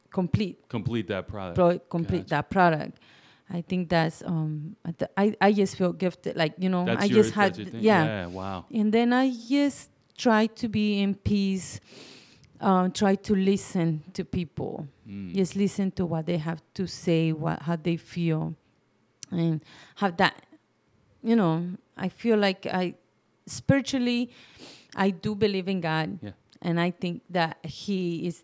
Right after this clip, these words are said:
Speaker 1: there, and then he is looking after my family.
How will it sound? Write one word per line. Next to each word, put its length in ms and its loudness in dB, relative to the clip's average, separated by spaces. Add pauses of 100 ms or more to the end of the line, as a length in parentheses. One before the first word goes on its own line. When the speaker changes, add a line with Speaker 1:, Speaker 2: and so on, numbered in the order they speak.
Speaker 1:
there, 440 0
and 260 -4
then 260 -4
he 680 -8
is 580 -4 (520)
looking 500 -2
after 720 0
my 200 -2
family. 640 -2